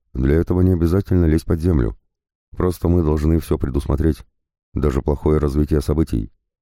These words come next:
Но, надеюсь, такой вариант нам не понадобится». «Ладно, я обещала помогать и от своих слов не отказываюсь. Но знай, что в душе я этому очень сопротивляюсь, и мне это стоит больших усилий».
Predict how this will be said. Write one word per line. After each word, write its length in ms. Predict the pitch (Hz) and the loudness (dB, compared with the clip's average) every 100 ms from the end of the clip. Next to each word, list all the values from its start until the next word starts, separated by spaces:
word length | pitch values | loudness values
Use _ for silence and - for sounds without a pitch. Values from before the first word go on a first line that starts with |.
| _ _ | _ _
Но, 140 | - 101 | 0 2
надеюсь, 460 | 107 107 123 120 | 2 4 4 2
такой 360 | - 82 - 80 | 0 -4 0 2
вариант 460 | 73 78 98 - - | 2 2 0 -2 -2
нам 240 | 71 73 | 0 2
не 80 | 71 | 0
понадобится». 680 | 64 60 53 55 - 57 - _ _ _ _ _ _ - | 0 -2 -2 -4 -4 -6 -8 _ _ _ _ _ _ -4
«Ладно, 460 | 69 69 69 71 - _ _ _ - | 0 0 0 -2 -4 _ _ _ -2
я 180 | 73 | 0
обещала 440 | 76 71 - 73 71 | 2 0 -2 0 0
помогать 500 | 71 71 69 87 - | 0 0 0 -2 -2
и 120 | - | -2
от 120 | 71 | -2
своих 280 | - 71 71 | -2 -2 -2
слов 280 | - 87 - | -2 -4 -2
не 60 | |
отказываюсь. 640 | 62 - 65 65 64 62 - _ _ _ _ _ _ | -4 -2 -4 0 0 -2 -6 _ _ _ _ _ _
Но 140 | - 87 | -2 0
знай, 260 | 85 101 | 0 0
что 220 | 85 - 69 | 0 -2 0
в 80 | |
душе 360 | 69 71 98 90 | 0 -2 0 2
я 140 | 78 | 2
этому 320 | 80 78 80 - | 2 0 0 0
очень 240 | 78 - | -2 -2
сопротивляюсь, 760 | 71 - 69 76 80 85 57 - _ _ _ _ - | -2 -2 -4 -2 0 0 -2 -6 _ _ _ _ -2
и 60 | 78 | 2
мне 240 | 82 113 | 4 4
это 180 | 117 71 | 2 -2
стоит 340 | - 85 82 | -2 0 2
больших 380 | 71 64 98 - | 0 -2 -2 -4
усилий». 400 | - 62 58 57 | -4 -2 -2 -4